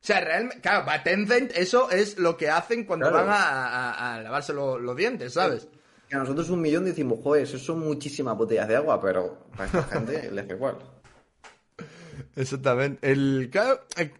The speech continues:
Speaker 1: el caso es que actualmente tenemos tres empresas que son las más visibles, ¿no? Que cualquier persona la conoce. Nintendo,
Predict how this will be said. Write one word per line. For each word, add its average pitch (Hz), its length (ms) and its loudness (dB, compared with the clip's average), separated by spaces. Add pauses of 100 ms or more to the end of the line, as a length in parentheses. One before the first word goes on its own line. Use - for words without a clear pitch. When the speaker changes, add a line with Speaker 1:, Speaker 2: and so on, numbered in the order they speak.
(160)
Speaker 1:
el 175 120 -2
caso 269 220 0
es 247 100 -6
que 170 200 2
actualmente 180 580 0
tenemos 165 540 -4 (380)
tres 170 240 0
empresas 104 580 -10 (1600)
que - 100 -16
son 131 120 -6
las 135 100 -2
más 139 140 -6
visibles, 98 560 -12
¿no? 120 220 -10
Que - 120 -20
cualquier 110 280 -12
persona 113 240 -4
la 104 80 -6
conoce. 95 420 -14
Nintendo, 196 680 -2